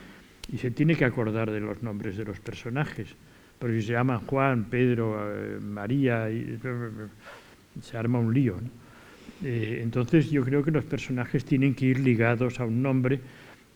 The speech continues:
eh, que es más importante el nombre que, que la, que la cara,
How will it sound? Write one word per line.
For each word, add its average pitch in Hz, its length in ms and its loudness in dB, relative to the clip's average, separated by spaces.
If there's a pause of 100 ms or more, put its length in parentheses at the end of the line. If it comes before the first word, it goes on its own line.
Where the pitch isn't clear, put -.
(240)
eh, - 180 -8
que 160 80 6
es 151 100 6
más 165 200 6
importante 165 580 6
el 117 100 2
nombre 156 320 4
que, 120 340 0
que 120 100 -4
la, 104 220 -4 (580)
que 127 80 -4
la 104 160 -4
cara, 156 340 0